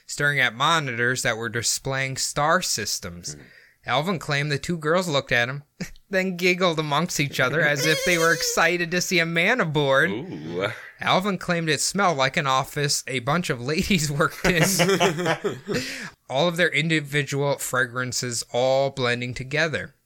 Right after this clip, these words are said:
Speaker 1: They exited the cockpit and continued to walk down the hall, passing three more ladies on the way. One woman in particular was roughly six-foot-eight,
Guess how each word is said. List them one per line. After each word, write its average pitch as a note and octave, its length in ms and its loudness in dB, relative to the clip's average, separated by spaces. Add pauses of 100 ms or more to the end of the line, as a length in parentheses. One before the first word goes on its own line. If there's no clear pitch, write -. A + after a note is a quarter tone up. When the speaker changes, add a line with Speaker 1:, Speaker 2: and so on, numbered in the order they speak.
(560)
Speaker 1:
They A2 120 0
exited E3+ 540 -2
the F3+ 80 -2
cockpit D3 720 -2
and C3+ 140 -4
continued D#3+ 500 -2
to C#3+ 80 0
walk A#2 360 -2
down C3 260 0
the E3 80 -2
hall, A#2 460 0 (340)
passing B2 360 -2
three G3 400 0
more A#3+ 280 4
ladies A3+ 360 2
on A3 200 4
the A#3 80 0
way. D3 440 0 (320)
One F3 460 0
woman E3+ 320 2
in E3 100 2
particular D#3 640 0
was C3+ 260 -4
roughly D3 420 0
six-foot-eight, E3+ 1040 0